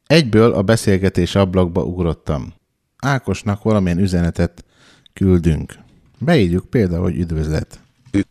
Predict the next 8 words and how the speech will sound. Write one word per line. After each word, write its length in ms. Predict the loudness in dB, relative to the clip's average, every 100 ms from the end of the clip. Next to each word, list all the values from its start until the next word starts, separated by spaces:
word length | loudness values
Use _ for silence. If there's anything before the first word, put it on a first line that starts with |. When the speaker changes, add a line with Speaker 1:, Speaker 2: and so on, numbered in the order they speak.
| _ _ -10
Speaker 2:
D-V-Ö-Z-L-E-T. 1600 | -2 -2 2 0 0 -4 -2 -2 0 0 0 -2 _ -4 -2 -2 _ _ _ _ _
Felkiáltójel. 920 | -4 -2 0 0 0 0 0 0 -2 -8 -20 -20 -20 -20 _ _
Speaker 1:
Entert 480 | -4 -2 2 2 2
nyomok, 340 | 2 2 0 -6 _
ezzel 340 | -2 -2 2 2
elküldöm 540 | 2 0 -2 0 0
az 60 | 0
üzenetet. 680 | 0 0 -2 -2 -4 -6